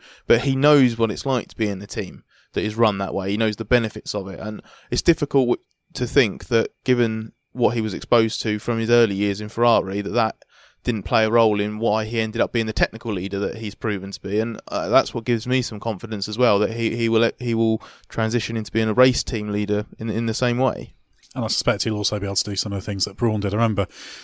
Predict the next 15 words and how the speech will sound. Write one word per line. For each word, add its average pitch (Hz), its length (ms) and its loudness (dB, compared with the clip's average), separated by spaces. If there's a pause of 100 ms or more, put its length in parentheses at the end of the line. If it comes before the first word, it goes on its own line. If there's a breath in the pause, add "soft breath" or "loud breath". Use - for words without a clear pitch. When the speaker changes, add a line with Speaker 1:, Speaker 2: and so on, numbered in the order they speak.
(180 loud breath)
Speaker 2:
reading 101 300 0
the 98 80 -2
book 104 200 -2 (160)
Ross 107 220 -4
Brawn 101 220 -2
did 98 160 -2
with 98 240 -4
Adam 98 240 -8
Parr, 101 280 0
Total 110 300 -8
Competition, 101 500 -4
I 90 60 -10
think 95 160 -12
it's 101 100 -14
called. 92 280 -10